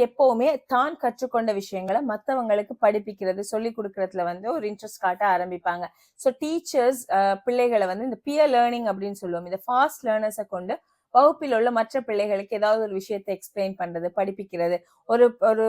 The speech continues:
பிரசன்டேஷன் மாதிரி செய்யறது, இப்படியான விஷயங்கள்ல கூட ஊக்குவிக்கலாம். பேரண்ட்ஸ் என்னென்ன விஷயங்கள் செய்யக்கூடாது அப்படின்னா, அதிகமாக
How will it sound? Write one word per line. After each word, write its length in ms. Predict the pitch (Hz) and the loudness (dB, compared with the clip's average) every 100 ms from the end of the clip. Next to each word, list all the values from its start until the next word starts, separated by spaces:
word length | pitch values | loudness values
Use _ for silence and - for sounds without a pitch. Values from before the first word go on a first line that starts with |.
| 220 220 214 | 2 0 0
பிரசன்டேஷன் 600 | 254 262 254 226 214 202 | -2 0 -4 -6 -6 -6
மாதிரி 280 | 196 190 196 | -4 -2 -4
செய்யறது, 380 | 196 175 170 185 | -6 -6 -6 -8
இப்படியான 480 | 220 - 277 247 202 | -10 -6 -2 -2 -4
விஷயங்கள்ல 460 | 190 196 185 170 165 | -6 -8 -4 -4 -4
கூட 180 | 190 233 | -2 -2
ஊக்குவிக்கலாம். 600 | 214 202 175 170 165 160 _ _ _ _ | -2 -4 -10 -4 -4 -4 _ _ _ _
பேரண்ட்ஸ் 440 | 262 285 254 254 220 214 | 8 8 8 0 -4 -4
என்னென்ன 320 | 254 277 247 | -2 -2 -4
விஷயங்கள் 500 | 202 - 190 185 185 | -6 -8 -8 -8 -8
செய்யக்கூடாது 720 | 190 220 233 - 190 190 190 | -6 -6 -6 -4 2 2 2
அப்படின்னா, 340 | 175 170 165 170 _ _ - | 0 -4 -8 -10 _ _ -2
அதிகமாக 580 | 220 311 320 233 214 | 0 0 -4 -4 -6